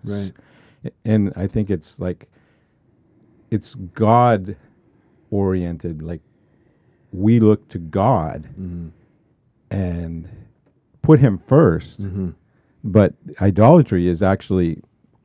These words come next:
Speaker 2: you can be religious and, I, and an idolater. I'm not
Speaker 1: Mm-hmm.
Speaker 2: talking about any particular denomination
Speaker 1: Mm-hmm.
Speaker 2: with what they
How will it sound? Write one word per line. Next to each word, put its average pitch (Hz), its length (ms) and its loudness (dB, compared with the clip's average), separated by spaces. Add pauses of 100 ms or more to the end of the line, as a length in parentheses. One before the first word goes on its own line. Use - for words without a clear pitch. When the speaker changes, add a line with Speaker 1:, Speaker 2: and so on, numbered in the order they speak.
(380)
Speaker 2:
you 120 120 4
can 147 160 6
be 127 140 8
religious 92 540 4
and, 80 120 -2
I, 82 60 -2
and 95 280 -4
an 80 300 -4
idolater. 90 560 -2
I'm 101 180 0
not 131 200 6
Speaker 1:
Mm-hmm. 98 80 -10
Speaker 2:
talking 135 420 2
about 104 380 2 (560)
any 117 220 6
particular 120 560 0
denomination 104 960 0 (200)
Speaker 1:
Mm-hmm. 92 260 -12 (120)
Speaker 2:
with 85 360 -2 (300)
what 95 340 -6
they 92 260 -4